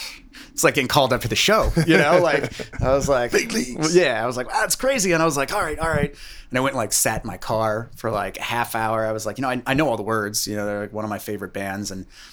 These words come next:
Speaker 1: um,
Speaker 2: That's half the battle. You already
Speaker 1: Yeah. And then, uh, you know, I, I came in and found him. I was like, "Dude, I can't do it."
Speaker 2: Just,
Speaker 1: I,
Speaker 2: just
Speaker 1: I was
Speaker 2: shook.
Speaker 1: just, I was just totally shook.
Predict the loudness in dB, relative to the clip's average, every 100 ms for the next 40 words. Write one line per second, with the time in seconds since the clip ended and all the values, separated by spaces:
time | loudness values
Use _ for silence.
0 | -20 -16 -6 -2 0 0 2 0 0 -2
1 | 2 2 2 2 2 2 0 -8 -16 -20
2 | -4 0 2 2 2 0 -2 0 0 2
3 | 2 0 -2 -4 -2 -2 -2 -2 -4 -4
4 | -4 -4 -4 -4 -4 -4 -6 -6 -8 -10
5 | -18 -20 -20 -20 -20 -20 -20 -12 -8 -6
6 | -4 0 0 4 4 2 -2 -2 -2 0
7 | -2 -6 -6 -4 -2 0 2 2 0 -2
8 | -6 -2 0 0 -2